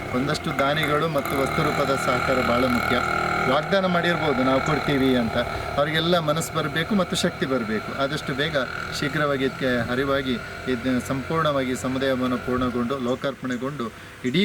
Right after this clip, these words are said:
ಮಾಗಡಿ ಮಾತ್ರ ಅಲ್ಲ, ಇಡೀ ಜಿಲ್ಲೆಯ ಜನರಿಗೆ ಇದು ಅನುಕೂಲ ಆಗುವಂಥ ಒಂದು ಸುಂದರವಾದ ಸಮುದಾಯ ಭವನ ಆಗಲಿ ಮತ್ತು ಸ್ವಾಮಿಯ ಸಾನ್ನಿಧ್ಯದ ಕೆಲಸಗಳಾದಾಗ ಇದು ಲಕ್ಷಾಂತರ ಭಕ್ತರಿಗೆ ದಾಸೋಹ ಮತ್ತು ಇನ್ನಿತರ ಸಂದರ್ಭದಲ್ಲಿ ಉಪಯೋಗ ರೀತಿಯಲ್ಲಿ ಆಗಲಿ ಎಂಬುದಾಗಿ ನಮ್ಮ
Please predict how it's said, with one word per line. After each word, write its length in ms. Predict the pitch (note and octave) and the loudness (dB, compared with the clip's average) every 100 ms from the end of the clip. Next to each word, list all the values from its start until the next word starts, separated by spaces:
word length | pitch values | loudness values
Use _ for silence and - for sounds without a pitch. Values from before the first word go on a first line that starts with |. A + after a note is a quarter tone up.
| G3+ | 2
ಮಾಗಡಿ 320 | D#3 D#3 E3 D#3 | 0 -2 -4 -2
ಮಾತ್ರ 180 | C#3 B2 B2+ | -4 -2 -2
ಅಲ್ಲ, 100 | G#2+ A2 | -2 -2
ಇಡೀ 120 | C3+ B2+ | -2 -2
ಜಿಲ್ಲೆಯ 260 | B2 C#3+ D#3+ - | -2 0 2 2
ಜನರಿಗೆ 320 | C#3 C#3 D3 C#3 | 0 -2 -4 -2
ಇದು 80 | B2+ | -2
ಅನುಕೂಲ 260 | B2 B2+ C3 | -2 -2 -2
ಆಗುವಂಥ 300 | B2+ B2 A#2+ B2+ A2+ - - | 0 -2 -2 -2 -4 -8 -6
ಒಂದು 120 | C3+ - | -4 -2
ಸುಂದರವಾದ 500 | D3+ E3+ E3+ D3 C3+ C3 | -2 0 0 0 -2 -2
ಸಮುದಾಯ 300 | C3 C3+ C#3 B2 | -4 -2 -4 -2
ಭವನ 220 | B2 B2 A#2+ | -2 -2 -2
ಆಗಲಿ 220 | A2 B2 C3 - - C3 | -2 -4 -4 -10 -10 -8
ಮತ್ತು 180 | B2+ C#3+ - - | -4 -6 -6 -6
ಸ್ವಾಮಿಯ 400 | D3 D#3 D#3+ D3 B2+ - - - | -4 -2 -2 0 -2 -4 -10 -4
ಸಾನ್ನಿಧ್ಯದ 460 | C#3 C#3 B2+ C3 B2+ | -4 -2 -2 -2 -2
ಕೆಲಸಗಳಾದಾಗ 640 | D3+ - E3 C#3 C3+ D3 B2+ G#2+ - - C#3 | -4 -4 -2 0 -2 -2 -2 -4 -10 -8 -4
ಇದು 140 | C#3 C3+ B2 - - - B2 | 0 0 -2 -6 -12 -8 -4
ಲಕ್ಷಾಂತರ 480 | B2 - F3+ F3 E3 D3+ | -2 0 -2 -2 -2 -2
ಭಕ್ತರಿಗೆ 440 | - - E3+ D3+ A#2 - - | -4 -2 -2 -2 -4 -8 -6
ದಾಸೋಹ 400 | B2+ C3+ E3+ D#3 D#3+ | -4 -2 -2 -2 -2
ಮತ್ತು 160 | C#3+ - C3+ | -4 -4 -4
ಇನ್ನಿತರ 320 | C#3+ C3+ C#3+ C3 | -4 -4 -4 -4
ಸಂದರ್ಭದಲ್ಲಿ 460 | C3+ B2+ B2 B2 B2 | -4 -2 -2 -2 -4
ಉಪಯೋಗ 360 | A#2+ D3 C3 C3 B2 | -2 -2 0 -2 -2
ರೀತಿಯಲ್ಲಿ 360 | B2 C3 A#2+ A2 - - - | -2 -2 -4 -6 -10 -10 -6
ಆಗಲಿ 200 | C3+ C3+ C3 | -4 -2 -2
ಎಂಬುದಾಗಿ 360 | B2+ A#2+ C3 C3+ | -2 -2 -2 -2
ನಮ್ಮ 140 | A#2+ | 0